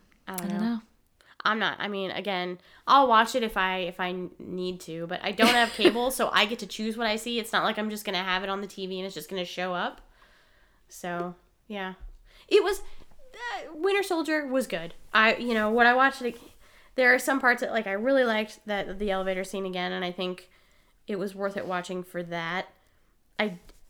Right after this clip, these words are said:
Speaker 1: if Chris Evans looked a little different, I might <laughs> watch it more.
Speaker 2: I cannot wait until we watch Snowpiercer, just for the Chris Evans stuff.
Speaker 1: Fuck. Speaking of things, n-, I'm not wanting to see depressing movies.
Speaker 2: Uh, you know what? There's a lot of humor in it.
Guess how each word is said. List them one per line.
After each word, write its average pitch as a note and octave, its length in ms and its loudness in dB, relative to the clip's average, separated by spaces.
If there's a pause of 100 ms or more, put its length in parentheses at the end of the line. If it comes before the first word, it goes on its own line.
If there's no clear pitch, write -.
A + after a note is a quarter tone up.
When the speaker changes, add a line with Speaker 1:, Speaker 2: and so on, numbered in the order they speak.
(760)
Speaker 1:
if - 240 -2
Chris F4 500 -4
Evans A#3+ 460 -2
looked G3+ 240 -6
a G#3+ 40 -2
little F#3+ 220 -4
different, F3+ 460 -6
I F3+ 120 -4
might F3+ 260 -4
<laughs> - 20 -6
watch - 340 -4
it - 120 -6
more. G#3+ 540 -2 (500)
Speaker 2:
I A3+ 100 8
cannot D4 400 6
wait E3+ 240 4
until F#3 180 0
we E3 100 2
watch D#3 240 -4
Snowpiercer, E3 760 -4 (720)
just F#3+ 260 0
for G#3+ 80 -2
the G3 80 4
Chris F#3 220 0
Evans D3+ 280 -6
stuff. A3 300 2
Speaker 1:
Fuck. G#3 320 -2
Speaking A#3 440 -4
of G#3 80 -4
things, G#3 280 -4
n-, - 100 -8
I'm G#3+ 160 -2
not G#3 200 0
wanting G3 220 -2
to F#3 60 -10
see G#3 120 -10
depressing F#3+ 460 -6
movies. F3 480 -8 (220)
Speaker 2:
Uh, C4 100 8 (100)
you B3+ 200 0
know D#4+ 100 4
what? E4 160 4
There's D#4+ 140 4
a D#4+ 40 -4
lot B3+ 160 2
of G#3 80 -2
humor D#3 300 -4
in E3+ 80 -4
it. F#3+ 140 -6